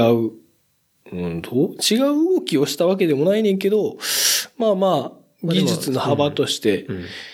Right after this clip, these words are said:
Speaker 1: いろいろ持った方がいいなと思って。
Speaker 2: うん。だし、そういう出会いっていうのは、もし、なんか、これ聞いてて、本当に一人でやってる人いたら、なんか、
Speaker 1: うん。
Speaker 2: こう、目指したいような人とか、
Speaker 1: うん。
Speaker 2: なんか、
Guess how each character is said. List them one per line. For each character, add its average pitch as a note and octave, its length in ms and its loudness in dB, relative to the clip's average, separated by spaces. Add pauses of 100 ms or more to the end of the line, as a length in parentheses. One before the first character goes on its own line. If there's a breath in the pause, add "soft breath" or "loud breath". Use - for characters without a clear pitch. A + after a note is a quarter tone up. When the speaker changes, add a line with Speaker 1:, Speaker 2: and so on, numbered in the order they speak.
(320 loud breath)
Speaker 1:
い B2 100 0
ろ B2 120 6
い - 20 4
ろ B2+ 80 4
持 B2 120 2
っ B2 100 -2
た C3+ 100 -2
方 C3 160 4
が A2 120 -2
い G#2+ 100 -2
い - 20 -2
な E3 200 4
と - 220 -4
思 F#2+ 120 0
っ - 40 -4
て。 F2+ 320 -4
Speaker 2:
う - 40 -8 (760 soft breath)
ん。 F3 340 4
だ B2+ 120 -6
し、 G#2 240 -6
そ C#3+ 220 0
う C#3+ 40 4
い C#3+ 80 2
う C#3+ 140 2
出 C#3 200 2
会 C#3 180 4
い - 20 0
っ C3+ 40 -4
て - 200 -6
い D#3+ 40 4
う C#3+ 40 4
の A#2+ 60 0
は、 A#2+ 60 -2
も D#3+ 140 2
し、 B2+ 420 -2
な C3+ 100 2
ん A#2 40 0
か、 G#2+ 200 -4 (300)
こ C3+ 100 0
れ A#2+ 60 4
聞 C3+ 140 2
い B2+ 40 2
て - 80 -6
て、 B2 100 0
本 D3 220 2
当 E3 80 4
に D3+ 60 4
一 C#3+ 100 -4
人 D#3 200 4
で A#2 60 0
や G#2 100 2
っ - 40 -10
て - 120 -6
る A#2 80 -2
人 - 160 -4
い B2 100 0
た D#3 160 -2
ら、 D#3 300 0
な B2+ 120 4
ん G#2+ 40 0
か、 A#2+ 140 2
Speaker 1:
う G2+ 60 -2
ん。 F#2 40 -6 (420 loud breath)
Speaker 2:
こ C3 420 0 (120)
う、 - 40 -2
目 C3 140 2
指 B2+ 100 2 (160)
し - 180 0
た E3 120 4
い C#3 100 4
よ A2+ 120 2
う - 20 -4
な F#2+ 100 -8
人 - 360 -2
と A#2+ 160 -4
か、 A2 400 -2
Speaker 1:
う A2 40 2
ん。 G#2 220 0
Speaker 2:
な C#3+ 100 2
ん C3+ 60 -4
か、 G2+ 360 -4